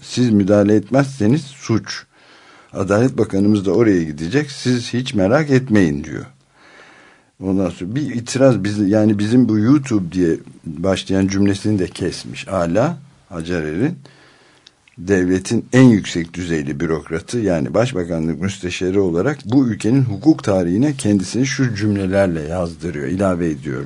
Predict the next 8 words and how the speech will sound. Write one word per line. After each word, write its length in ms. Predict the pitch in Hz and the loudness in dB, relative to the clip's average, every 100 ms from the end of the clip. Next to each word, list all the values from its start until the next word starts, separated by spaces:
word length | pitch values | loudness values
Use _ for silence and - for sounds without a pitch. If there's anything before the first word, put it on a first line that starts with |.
| 64 | -10
diyor. 180 | 64 50 - _ - - - | -14 -14 -18 _ -20 -20 -4
Ya 220 | 104 107 | 0 0
kardeşim 600 | 98 120 139 131 - 90 | 2 2 2 0 -2 0
biz 240 | 110 139 95 | 0 0 0
yapa-, 500 | 98 95 131 104 - - _ _ | -2 0 0 0 -4 -14 _ _
yasa 340 | 90 92 - 143 | -4 -2 0 2
yapan 400 | 104 - 120 104 | 2 0 0 2
yeriz. 500 | 92 95 87 60 | 2 2 2 -2